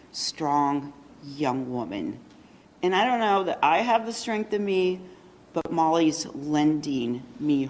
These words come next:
her strength every day, every night. And yes, I have my moments of complete meltdowns, but it is, um, through this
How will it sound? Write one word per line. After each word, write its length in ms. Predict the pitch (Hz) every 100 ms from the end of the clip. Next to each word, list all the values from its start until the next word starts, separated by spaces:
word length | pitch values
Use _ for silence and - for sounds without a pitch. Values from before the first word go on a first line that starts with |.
| 139
her 140 | 139
strength 520 | 131 - - 147 127 - - -
every 260 | 143 160 165
day, 480 | 160 143 139 131 131 - -
every 240 | 135 131 143
night. 360 | 131 113 107 - - -
And 140 | 151 160
yes, 220 | 165 160
I 60 |
have 280 | 160 160 151
my 160 | 160 160
moments 460 | 143 135 127 123
of 280 | 139 117 113 -
complete 640 | - 151 143 - 143 147 143
meltdowns, 880 | 131 120 - - - 113 110 - - - - - - - -
but 500 | 156 143 131 - - -
it 400 | 156 147 147 -
is, 760 | 156 151 143 139 135 135 - -
um, 400 | 151 147 135 135 127 -
through 500 | - 190 190 180 170
this 480 | 156 147 - - -